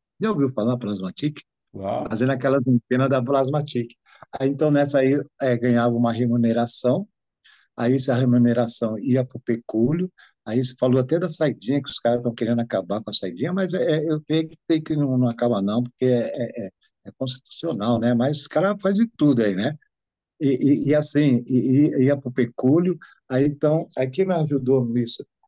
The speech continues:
Speaker 1: É, aí quando chegou no, no tempo de eu sair, tipo, o tempo de sair da saidinha, aí saía aí um monte de ladrão, passava lá na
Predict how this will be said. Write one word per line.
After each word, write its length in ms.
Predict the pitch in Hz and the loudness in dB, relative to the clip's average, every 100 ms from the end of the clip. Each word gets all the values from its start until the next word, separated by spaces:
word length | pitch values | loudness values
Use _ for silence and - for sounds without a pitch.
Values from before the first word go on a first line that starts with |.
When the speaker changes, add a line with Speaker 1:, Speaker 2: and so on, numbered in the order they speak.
| _ | _
Speaker 1:
É, 420 | 117 117 117 117 113 - | -4 -2 -2 -2 -4 -4
aí 120 | 131 | -4
quando 220 | 131 202 | 0 -2
chegou 320 | 180 147 135 127 | 0 0 2 4
no, 180 | 123 | 2
no 240 | 127 123 120 | 2 0 0
tempo 340 | - 139 139 | -2 -2 -2
de 120 | 123 | -4
eu 60 | 120 | -4
sair, 500 | - 107 165 214 - _ _ _ _ _ _ | -2 -2 0 0 -4 _ _ _ _ _ _
tipo, 200 | 120 110 | -8 -6
o 200 | 127 123 | -6 -4
tempo 300 | - 113 117 | -4 -4 -6
de 100 | - | -8
sair 200 | - 113 | -4 -4
da 140 | 104 | -6
saidinha, 640 | 101 107 90 135 214 185 - _ _ _ _ | -6 -4 -4 -2 -2 -4 -8 _ _ _ _
aí 200 | 110 123 - | -6 -6 -4
saía 400 | 127 113 120 120 | -4 -2 0 2
aí 200 | 113 156 | 2 0
um 100 | 165 | 0
monte 340 | 123 131 120 | 0 -2 -4
de 80 | 107 | -6
ladrão, 460 | 117 110 120 143 190 | -6 -4 -4 -4 -6
passava 380 | 123 - 113 120 | -8 -6 -4 -2
lá 120 | 135 | -2
na 140 | 139 | -4